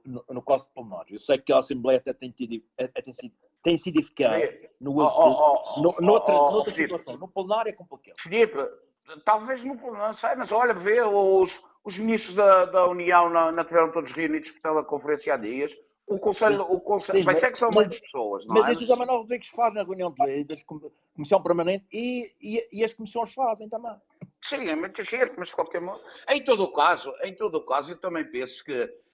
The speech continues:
Speaker 2: eh, isto em democracia manda a maioria. Eu penso que a própria Assembleia, a própria Assembleia deveria, deverá ter poderes, presumo eu, para, nesta fase,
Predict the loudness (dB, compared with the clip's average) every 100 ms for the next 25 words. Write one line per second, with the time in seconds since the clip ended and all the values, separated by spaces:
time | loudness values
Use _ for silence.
0 | -20 -10 0 2 2 -2 -10 -4 -2 0
1 | -2 0 -2 -2 0 2 2 4 2 0
2 | -2 -4 -4 -4 -4 -6 -6 -4 -4 -2
3 | 0 0 0 0 2 2 0 -10 -14 _
4 | _ _ _ -4 0 2 0 -4 -6 -2
5 | -2 -2 -4 -8 -4 -4 -6 -10 -16 0
6 | 4 4 2 -6 -12 -8 -6 -8 -16 -14
7 | -10 -8 -6 -6 -8 -10 _ _ _ _
8 | _ 2 4 2 0 -4 -8 _ -4 -2
9 | -2 -8 0 4 4 2 -4 -18